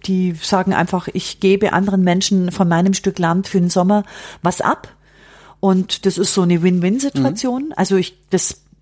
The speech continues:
Speaker 1: wird auch mehr und ich bin total dankbar drum. Aber dadurch brauchen wir das alte Gartenwissen wieder. Ähm, und das ist in unserer Selbstversorgung,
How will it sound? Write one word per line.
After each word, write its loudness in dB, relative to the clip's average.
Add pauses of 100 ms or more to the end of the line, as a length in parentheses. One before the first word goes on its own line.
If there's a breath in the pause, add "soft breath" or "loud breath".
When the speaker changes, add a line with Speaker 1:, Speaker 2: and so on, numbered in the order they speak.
(140)
Speaker 1:
wird 0
auch 0
mehr 2
und 2
ich 0
bin -4
total -4
dankbar -6
drum. -8 (540 loud breath)
Aber 2
dadurch 0
brauchen 0
wir 2
das 0
alte -2
Gartenwissen -4
wieder. -10 (960 loud breath)
Ähm, 4
und 0
das 2
ist 0
in 0
unserer 0
Selbstversorgung, -2